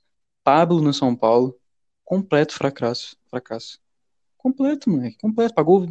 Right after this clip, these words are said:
sei lá, vinte milhões, o maluco era craque, não sei o quê, nada, não é nada disso. Aí tem Léo Pereira, tá agora no Flamengo. Nada disso. A-, as exceções são quando os caras são muito diferenciados, né? Que é o caso do Bruno Guimarães,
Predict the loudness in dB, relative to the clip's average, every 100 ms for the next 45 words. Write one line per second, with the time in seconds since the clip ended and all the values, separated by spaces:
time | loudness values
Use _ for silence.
0 | -10 -2 0 2 0 -2 0 0 2 0
1 | -2 0 0 0 0 0 -2 -6 -20 _
2 | -8 -2 -2 -4 -6 -6 -2 -4 -2 -6
3 | -6 -6 -4 -2 0 2 2 2 2 2
4 | 0 -2 -6 -8 _ _ -20 _ 0 0
5 | 2 0 2 0 2 4 4 6 4 4
6 | 0 _ _ _ _ _ _ _ -2 2
7 | 4 4 2 0 0 -2 -6 _ _ _
8 | -16 -10 -4 -2 -2 -4 -6 -8 -12 _
9 | -20 -4 0 2 2 2 2 0 2 0
10 | 0 0 0 0 0 0 2 2 2 0
11 | 2 0 0 -2 0 2 2 0 0 0
12 | -2 -2 0 -2 -2 -6 -2 0 0 0
13 | 0 -2